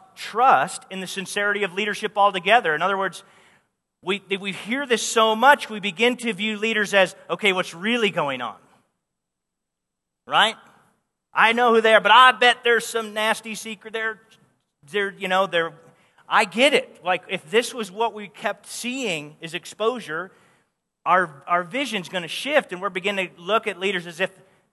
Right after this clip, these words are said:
"Hey, they're, they're all this way." We've lost trust in leadership altogether. I would say this is a very common sentiment in the church.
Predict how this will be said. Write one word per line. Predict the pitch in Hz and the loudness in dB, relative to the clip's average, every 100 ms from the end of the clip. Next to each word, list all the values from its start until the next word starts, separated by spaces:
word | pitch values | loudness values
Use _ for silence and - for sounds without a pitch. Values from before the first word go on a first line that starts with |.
| _ _ _ | _ _ _
"Hey, | 185 | -4
they're, | 190 185 | -2 0
they're | 175 180 | 2 4
all | 175 226 208 | 6 6 4
this | 147 - - | -2 -16 -20
way." | - _ _ _ _ _ _ _ _ _ _ _ _ _ _ _ _ _ _ _ _ _ _ _ _ _ _ _ _ _ _ _ _ | -20 _ _ _ _ _ _ _ _ _ _ _ _ _ _ _ _ _ _ _ _ _ _ _ _ _ _ _ _ _ _ _ _
We've | 151 170 | -10 -4
lost | 175 190 185 - | 2 2 2 -4
trust | - 202 208 - | -2 0 0 -2
in | 165 165 | -10 -8
leadership | 196 180 180 - | -6 -4 -6 0
altogether. | 170 160 135 156 165 113 _ _ _ _ | 0 0 -4 -4 -4 -10 _ _ _ _
I | 156 | 0
would | 202 190 | 0 -2
say | - 190 180 | -4 -4 -4
this | 180 | -6
is | 175 139 - | -12 -16 -14
a | 156 | -14
very | 127 160 170 180 180 185 175 _ _ | -10 -8 -4 -4 -4 -8 -12 _ _
common | - - 175 185 190 180 | -20 -4 0 2 0 -8
sentiment | - 185 180 190 190 | -6 -6 -6 -6 -6
in | 185 | -8
the | |
church. | 175 - 190 208 - - | -12 -6 -4 -4 -10 -20